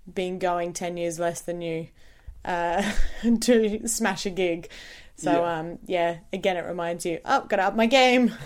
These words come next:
Speaker 1: <laughs>
Speaker 2: Especially a hard gig to maybe, like, six other comedians and two friends that they've dragged along.
Speaker 1: Exactly.
Speaker 2: Yeah.
Speaker 1: Yeah, yeah.
Speaker 2: 'Cause you, I mean, like, whenever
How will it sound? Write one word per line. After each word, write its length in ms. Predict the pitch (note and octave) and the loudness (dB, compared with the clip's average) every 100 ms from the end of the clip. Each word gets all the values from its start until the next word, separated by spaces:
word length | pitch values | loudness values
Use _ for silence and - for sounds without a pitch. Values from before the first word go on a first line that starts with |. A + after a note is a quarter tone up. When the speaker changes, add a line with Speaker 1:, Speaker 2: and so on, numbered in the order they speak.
| G#3+ | 4
Speaker 1:
<laughs> 440 | G#3+ - - - - | 4 4 -2 -16 -6
Speaker 2:
Especially 320 | - D#3+ D#3 | -2 0 0
a 60 | C3+ | -2
hard 360 | D3+ C#3 C#3 | -2 -2 -2
gig 240 | C#3+ C3+ - | -4 -6 -6
to 80 | A#2+ | -6
maybe, 260 | B2+ B2+ | -6 -4
like, 160 | B2+ C3 | -4 -6
six 340 | - C#3 - | -6 -8 -6
other 140 | C3+ B2 | -6 -8
comedians 440 | - C3+ B2+ A#2+ | -8 -6 -6 -8
and 140 | B2+ B2+ | -10 -6
two 160 | C#3 | -6
friends 320 | B2+ C3 B2+ | -4 -6 -6
that 160 | B2 A#2+ | -10 -10
they've 140 | B2 | -10
dragged 260 | - B2 A#2+ | -8 -8 -8
along. 220 | B2 A#2+ | -10 -6
Speaker 1:
Exactly. 760 | G#3 G3 G3+ G3+ - F3 E3 D#3+ | -6 -2 0 0 -2 -8 -8 -8
Speaker 2:
Yeah. 140 | D3 C3 | -4 -2
Speaker 1:
Yeah, 360 | F3 E3 E3 E3 | 0 -2 -4 -6
yeah. 220 | E3 D#3+ - - | -6 -8 -16 2
Speaker 2:
'Cause 180 | F3 E3 | 2 2
you, 400 | G3 G#3 F#3+ - | -4 -4 -4 -6
I 120 | D3 E3 | -4 -4
mean, 140 | D#3+ | -4
like, 120 | - | -2
whenever 540 | D#3+ E3+ F3+ F#3 D#3+ | 0 0 2 2 2